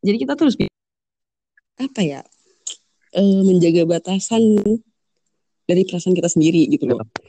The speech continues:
Speaker 1: Jangan sampai segala-galanya itu dilibatkan, ih, kayaknya dia sering chat, itu dia suka gitu. Jangan apa-apa dihubungkan dengan cinta, apa-apa dengan cinta gitu. Karena itu tuh apa ya, masalah, masalah hati tuh ribet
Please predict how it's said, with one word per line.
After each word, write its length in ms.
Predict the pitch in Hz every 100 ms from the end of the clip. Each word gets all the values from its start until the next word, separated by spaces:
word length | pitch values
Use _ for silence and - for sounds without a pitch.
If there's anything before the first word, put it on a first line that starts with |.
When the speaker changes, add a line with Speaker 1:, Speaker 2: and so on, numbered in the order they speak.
| - -
Speaker 1:
Jangan 260 | 165 185 220
sampai 240 | 180 180
segala-galanya 480 | 190 160 147 143 147
itu 80 | 196
dilibatkan, 560 | 180 151 143 135 156 160
ih, 160 | 175 - _ _ _ -
kayaknya 400 | 143 143 180 175 -
dia 140 | 165 175
sering 320 | 180 156 139
chat, 160 | 147 165 _ _ _ _ -
itu 120 | 165
dia 140 | 147 160
suka 320 | 143 - - -
gitu. 260 | 151 - 147 -
Jangan 340 | 165 175 240
apa-apa 320 | - 170 170
dihubungkan 460 | 208 196 160 156 196
dengan 140 | 165 160
cinta, 320 | 143 151 151
apa-apa 320 | - 147 175
dengan 320 | 170 165 147
cinta 240 | 147 160 -
gitu. 180 | - - -
Karena 260 | 196 190
itu 220 | - 233 240
tuh 160 | 269
apa 300 | - 196 -
ya, 160 | 175 143 _ _ _ _ _ _
masalah, 480 | - 180 190 185 185 185 - _ _ _
masalah 340 | 175 - 175
hati 320 | 170 175 - 214
tuh 220 | 269 277
ribet 400 | 190 214 180